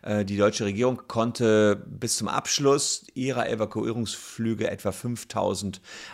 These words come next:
Afghanen aus Afghanistan evakuieren. Das waren Ortskräfte oder Deutsche, die dort eben entsprechend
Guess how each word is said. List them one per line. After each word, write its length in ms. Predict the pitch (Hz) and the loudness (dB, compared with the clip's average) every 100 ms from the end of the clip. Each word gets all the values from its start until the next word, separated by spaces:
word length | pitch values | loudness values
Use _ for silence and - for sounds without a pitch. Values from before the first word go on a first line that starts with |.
| - | -4
Afghanen 840 | 107 - - 95 92 95 98 92 - | -4 -4 2 4 6 4 2 0 -4
aus 540 | 92 92 90 92 - | -2 2 2 2 -2
Afghanistan 800 | - - 82 87 - 90 82 90 - _ _ | -6 -6 -6 -4 -4 -2 -2 -4 -14 _ _
evakuieren. 720 | 101 98 95 123 - 127 104 | -4 0 0 0 4 4 4
Das 160 | 85 - | -2 -2
waren 220 | 90 90 | -4 -2
Ortskräfte 1000 | - 92 - - 95 92 - 98 90 87 - - _ | -2 -2 -2 0 2 2 0 2 4 2 -6 -18 _
oder 260 | 120 110 | 6 6
Deutsche, 480 | 95 87 87 90 104 | 6 4 4 2 -2
die 180 | 82 90 | -2 -2
dort 320 | 85 82 - | 0 0 -2
eben 240 | 82 73 85 | -10 -10 -12
entsprechend 600 | 90 - 71 - 101 | -10 -12 -12 -8 -8